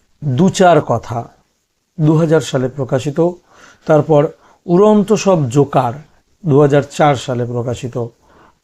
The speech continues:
অকাল বৈশাখী, বম্বে টু গোয়া, ছাই রঙের প্রাণ ইত্যাদি অসংখ্য কবিতা তিনি লি-, কাব্যগ্রন্থ তিনি লোক-, রচনা করেছেন। তার মধ্যে উল্লেখযোগ্য একটি আমরা বলতে পারি প্রেমের কবিতা দু হাজার সতেরো।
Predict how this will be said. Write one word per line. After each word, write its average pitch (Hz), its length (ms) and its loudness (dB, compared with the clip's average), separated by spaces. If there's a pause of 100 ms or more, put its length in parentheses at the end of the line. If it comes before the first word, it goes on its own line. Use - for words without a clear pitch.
অকাল 185 360 2
বৈশাখী, 175 720 2 (460)
বম্বে 147 360 4
টু 156 140 -2
গোয়া, 151 480 4 (520)
ছাই 160 360 2
রঙের 156 360 2
প্রাণ 156 520 0 (400)
ইত্যাদি 226 440 0 (200)
অসংখ্য 196 880 2 (140)
কবিতা 156 420 0
তিনি 143 260 -2
লি-, 131 100 -4 (100)
কাব্যগ্রন্থ 147 520 -2
তিনি 151 220 -4
লোক-, 131 220 -4 (240)
রচনা 135 340 -2
করেছেন। 127 440 -2 (380)
তার 147 140 2
মধ্যে 151 440 2 (280)
উল্লেখযোগ্য 151 540 2
একটি 147 220 -2
আমরা 143 160 2
বলতে 131 280 0
পারি 135 140 0
প্রেমের 160 580 0
কবিতা 147 380 0
দু 131 160 -4
হাজার 123 240 -2
সতেরো। 120 520 -4